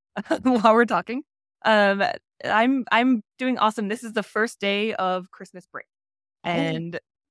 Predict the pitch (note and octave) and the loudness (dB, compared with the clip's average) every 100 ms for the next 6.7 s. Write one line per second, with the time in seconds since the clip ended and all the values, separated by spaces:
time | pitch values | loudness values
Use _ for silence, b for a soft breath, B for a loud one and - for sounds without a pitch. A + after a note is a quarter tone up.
0 | _ _ - G3 - - G3 F#3 F3+ E3 | _ _ -6 -4 -4 -2 0 2 0 0
1 | F3+ G3 F#3+ F#3+ F#3 - F#3 F3 E3+ E3+ | 0 -2 -4 -6 -8 -6 -4 -4 -4 -8
2 | E3 A3 A#3 A#3+ A3 G3 F#3 F#3 F#3 F3 | -2 0 0 -2 -2 -2 -2 -6 -8 -16
3 | D#3+ F#3 F3+ E3+ F3 F3 F3+ F3+ F3+ F3 | -16 -16 -16 -14 -14 -14 -10 -8 -6 -8
4 | D#3 D#3 D3 D#3 D#3 D#3 - _ E3+ E3 | -8 -8 -8 -10 -12 -14 -18 _ -10 -10
5 | D3+ D3 D3 C3 D3+ C3 C3 C#3 - D3 | -8 -6 -6 -6 -8 -8 -10 -12 -12 -10
6 | C#3+ C#3 C3 A#2+ B2+ C3 | -6 -6 -6 -8 -8 -12